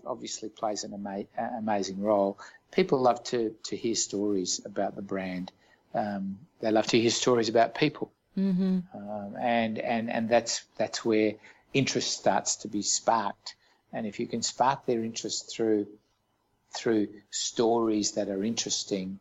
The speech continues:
Speaker 1: you know, also take on board what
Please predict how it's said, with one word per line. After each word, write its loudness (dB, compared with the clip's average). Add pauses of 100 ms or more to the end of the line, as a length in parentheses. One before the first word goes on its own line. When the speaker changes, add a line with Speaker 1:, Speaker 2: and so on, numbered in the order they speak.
(140)
Speaker 1:
you -4
know, -2
also 2
take 2
on 2
board 4 (420)
what 2